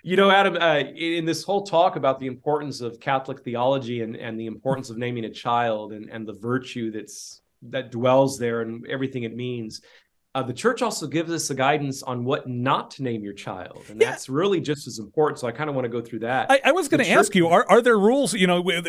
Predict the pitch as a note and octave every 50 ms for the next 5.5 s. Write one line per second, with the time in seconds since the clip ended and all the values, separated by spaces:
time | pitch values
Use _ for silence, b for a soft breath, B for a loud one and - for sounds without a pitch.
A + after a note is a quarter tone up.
0 | D#3+ D3 - - - - D3+ D#3 F3 E3+ E3 F3 E3+ - G3 A3+ G#3+ B3 G3+ F#3+
1 | - D3+ - - - G3 - - F#3 E3 C#3 C3+ C3+ C3+ D#3 G#3+ B3 - - C#3+
2 | A#2+ A#2+ A#2 A#2+ A#2+ A#2+ B2 B2 A#2+ A#2 A2+ A#2 B2 C3+ - - D3+ C3+ C3+ C3
3 | D3+ D#3 E3 D#3+ D3+ D#3+ F3 D#3 C#3 C3+ B2+ C3 D3+ F3 E3+ A#2+ C3+ C3+ B2 B2+
4 | C3+ - C3+ B2+ - - - - - C3+ C3+ C3 - - D3 C3+ C3 - B2 G#2
5 | C3 D3+ D3 D3 B2+ A2+ A#2 A2 B